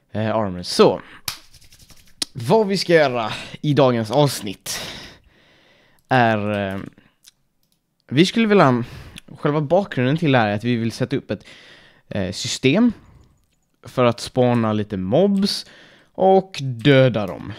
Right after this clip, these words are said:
Och vi vill då också kunna spåna vilken mobb som helst. Är själva tanken. Så för att göra det behöver man en, eh, mobb, eh,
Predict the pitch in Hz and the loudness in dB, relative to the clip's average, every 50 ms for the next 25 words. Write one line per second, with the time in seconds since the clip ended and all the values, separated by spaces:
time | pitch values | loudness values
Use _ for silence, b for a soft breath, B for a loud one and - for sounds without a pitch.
0 | B - - - 135 143 143 143 143 147 143 131 131 123 - 120 - 120 110 107 | B -10 -6 -2 0 0 0 2 2 2 2 4 2 0 -2 -4 -4 -2 -4 -4
1 | - - - 113 104 95 90 95 110 120 - - _ - 110 104 104 101 - - | -4 -2 -2 -2 -2 -4 -6 -6 -8 -8 -8 -10 _ -6 -4 -4 -4 -4 -6 -6
2 | 107 104 101 98 87 85 90 90 - - - - 104 101 101 - - 151 135 98 | -6 -4 -4 -6 -8 -10 -14 -18 -18 -18 -12 -10 -8 -8 -8 -8 -6 -4 -4 -4
3 | 85 78 - - - - - - - - - - _ b b b b b b b | -6 -10 -14 -18 -20 -20 -20 -20 -20 -20 -20 -20 _ b b b b b b b
4 | b b b b b b b b b b b - - 98 - - 95 - - - | b b b b b b b b b b b -14 -14 -12 -12 -12 -12 -12 -14 -16
5 | _ - - 123 123 123 120 113 - - - 65 60 - - _ _ _ _ _ | _ -6 -4 -2 -2 -2 -2 -4 -6 -10 -16 -16 -16 -16 -20 _ _ _ _ _
6 | _ _ - - - - 123 120 117 120 120 - - 123 - - 127 120 117 - | _ _ -18 -10 -4 -2 0 0 0 0 -2 -4 -6 -8 -6 -4 -2 -2 -4 -6
7 | - 117 120 135 147 170 170 135 101 107 135 165 135 95 127 151 b b b b | -6 -2 0 2 4 4 2 2 0 0 -2 -2 -2 -2 -2 -2 b b b b
8 | b b b b b b b b _ - 120 135 151 117 80 123 62 - 104 123 | b b b b b b b b _ -4 0 0 0 0 0 -4 -10 -8 -4 -2
9 | 151 165 151 B B B B B - _ _ - 117 110 107 104 101 101 101 101 | -2 -2 -2 B B B B B -20 _ _ -6 -4 -2 -2 -2 -2 -2 -4 -6
10 | - _ _ - - - - 110 107 104 98 101 104 110 131 147 135 117 107 98 | -8 _ _ -20 -16 -10 -8 -6 -4 -4 -2 -2 -2 0 0 0 0 0 -2 -6
11 | 95 95 101 98 B B B B B B B B B B _ - 107 101 95 95 | -8 -10 -14 -16 B B B B B B B B B B _ -12 -10 -8 -8 -8
12 | 98 95 95 | -8 -10 -10